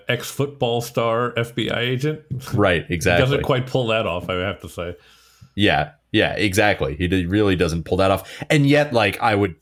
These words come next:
Speaker 2: probably guess that that is half of this movie's charm,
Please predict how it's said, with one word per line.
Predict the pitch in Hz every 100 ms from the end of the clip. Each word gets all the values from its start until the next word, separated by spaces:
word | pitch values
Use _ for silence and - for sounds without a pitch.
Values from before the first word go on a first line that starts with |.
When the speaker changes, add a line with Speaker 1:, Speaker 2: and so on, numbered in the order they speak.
| -
Speaker 2:
probably | - 113 101 92 90 87 80 _ _ _ _ 104 -
guess | - 104 78 - -
that | 90 -
that | 87 82
is | 78
half | 104 92 85
of |
this | 78 -
movie's | 82 78 76
charm, | - 80 76 73